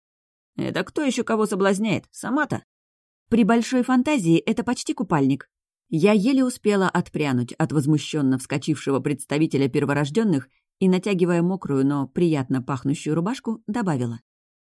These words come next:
«И знаешь, красивые кружавчики». Договорить он мне не дал, спасаться пришлось бегством,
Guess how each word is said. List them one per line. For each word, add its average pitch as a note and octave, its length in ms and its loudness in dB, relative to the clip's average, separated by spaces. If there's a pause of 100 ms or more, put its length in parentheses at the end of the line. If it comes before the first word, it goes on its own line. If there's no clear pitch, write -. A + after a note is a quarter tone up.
(240)
«И B3 120 6
знаешь, A#3+ 480 2 (100)
красивые A#3+ 540 2
кружавчики». A3+ 840 0 (460)
Договорить F#3+ 560 2
он B3 80 2
мне A3 200 4
не D3 160 2
дал, A#2+ 240 -4 (120)
спасаться F3+ 540 -4
пришлось C#3+ 400 -2
бегством, A#2+ 540 -4